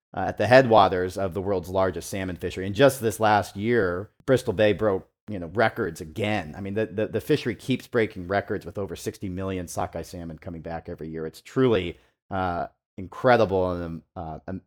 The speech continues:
American treasure. I mean, it just pumps protein, renewable protein into,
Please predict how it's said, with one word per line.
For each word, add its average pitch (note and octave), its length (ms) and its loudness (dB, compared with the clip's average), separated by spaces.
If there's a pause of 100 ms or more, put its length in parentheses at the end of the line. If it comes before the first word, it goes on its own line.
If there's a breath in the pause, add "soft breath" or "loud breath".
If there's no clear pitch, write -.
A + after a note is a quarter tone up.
American F2+ 500 -6
treasure. F#2 520 -4
I F2+ 40 -12
mean, E2+ 120 -12
it D#2+ 100 -12
just - 220 -12
pumps - 420 -6 (180)
protein, C3+ 600 4
renewable G#2 320 0
protein G2 720 -2
into, F2+ 760 -4